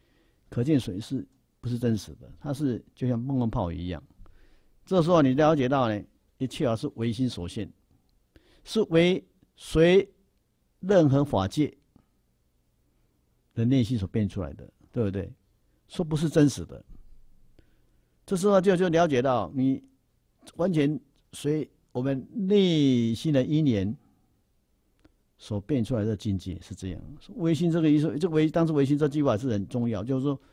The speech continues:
知道体会到呢，一切法因缘所生啊，唯识所现，唯识所变，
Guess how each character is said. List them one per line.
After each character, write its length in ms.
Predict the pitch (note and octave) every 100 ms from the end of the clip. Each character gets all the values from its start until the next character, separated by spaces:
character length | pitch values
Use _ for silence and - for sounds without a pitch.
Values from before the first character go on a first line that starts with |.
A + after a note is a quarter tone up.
| _ _ _ _ _
知 100 | -
道 120 | F3+
体 140 | D3+ B2+
会 100 | D#3
到 160 | D3
呢， 160 | B2+ G#2+ A2+ - _ _ _ _ _ _ _ _ _
一 120 | D3+
切 200 | C#3+ F#3+
法 560 | C#3+ A2+ G2+ F2+ - - _ _ _ _ _ _ _ _ _
因 180 | - D#3+
缘 100 | C#3
所 220 | A2+ F#2+
生 180 | F2+ A2
啊， 200 | G#2 E2 - _ _ _ _ _
唯 120 | A#2
识 160 | B2 D#3+
所 180 | C3 F#2
现， 240 | A2 G2+ - -
唯 120 | G#2+
识 100 | G#2
所 160 | A2+ F2
变， 220 | - F2+